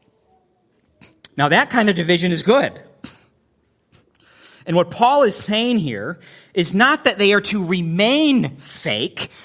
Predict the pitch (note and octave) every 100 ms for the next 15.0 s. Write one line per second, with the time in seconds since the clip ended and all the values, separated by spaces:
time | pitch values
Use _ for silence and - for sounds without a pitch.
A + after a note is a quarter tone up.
0 | - F#3+ G3 G3+ A#3+ A3+ G3 G3+ E3+ F#3+
1 | F3+ F#3+ A#3+ D4 E4 C4+ - C#3+ G#2 G3+
2 | - - - - - - F#3+ F#3+ - B3
3 | A3+ - A3+ F#3+ F3+ F3 G3+ B3+ D#4 C4+
4 | E3 B2+ F#2+ F#2+ B2 - - - F#3+ G3
5 | F3+ C#4+ D4 B3+ G3+ - C4+ A#3+ E3+ D#3+
6 | - - F#3+ G3+ F4 F4 G3 F#3+ C4+ A3+
7 | E3+ D#3+ D3+ F3 D#3 G3+ F#3+ B3 D#4+ A3
8 | G3+ G3+ G3+ G3+ E3+ D#3+ - _ _ -
9 | A3+ A#3+ A#3 - _ _ _ _ F#3+ D#3+
10 | - F3+ F#3+ F#3 B3+ A3+ F3+ G3 F3+ -
11 | G3+ G3+ - - - - - _ _ _
12 | _ _ _ _ _ _ D#3 D3+ G#3 F3+
13 | F#3 - D3 D#3 C#3+ E3 E3+ - F3+ F#3
14 | F3+ E3 C#3+ F3 D3+ F#3 A#3+ A#2+ D2 G#2+